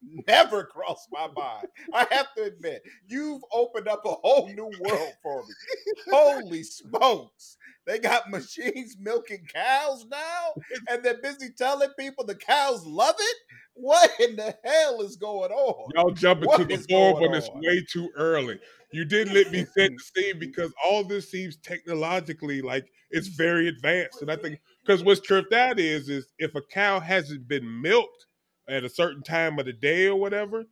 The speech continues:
Speaker 2: like, the machine doesn't allow, 'cause once they finish milking 'em, they go back through that same gate that points them over to where they,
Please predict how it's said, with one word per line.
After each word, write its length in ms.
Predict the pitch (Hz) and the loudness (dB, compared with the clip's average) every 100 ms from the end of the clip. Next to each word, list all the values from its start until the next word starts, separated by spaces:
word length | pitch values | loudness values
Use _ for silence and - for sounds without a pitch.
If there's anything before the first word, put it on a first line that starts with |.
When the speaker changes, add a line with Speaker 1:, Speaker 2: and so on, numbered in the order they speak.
| _ - | _ -8
Speaker 2:
like, 240 | 143 151 - | -2 -2 -4
the 100 | 135 | -6
machine 640 | 139 135 - 202 214 190 143 | -4 -4 -4 -4 -4 -6 -2
doesn't 300 | 160 160 156 | -2 0 -2
allow, 240 | 147 160 | -4 -4
'cause 280 | - 165 151 143 | -4 -4 -4 -2
once 220 | 190 233 | -2 0
they 120 | 208 185 | 0 0
finish 320 | 214 160 131 | 0 -4 -6
milking 420 | 170 247 - 143 | 0 0 0 -8
'em, 160 | 123 110 _ _ _ | -8 -12 _ _ _
they 100 | 160 | -4
go 180 | 151 160 | 0 0
back 240 | 139 156 | 0 -2
through 120 | - 143 | -2 -4
that 140 | 131 | -6
same 360 | - 165 147 131 | -4 -2 -2 -2
gate 240 | 160 190 190 | 0 0 -2
that 180 | 127 - | -10 -6
points 260 | 170 143 | -6 -6
them 160 | - 151 | -8 -4
over 240 | 139 139 135 | -2 -2 -4
to 140 | - | -6
where 180 | 131 127 | -4 -2
they, 280 | 120 120 | -2 -6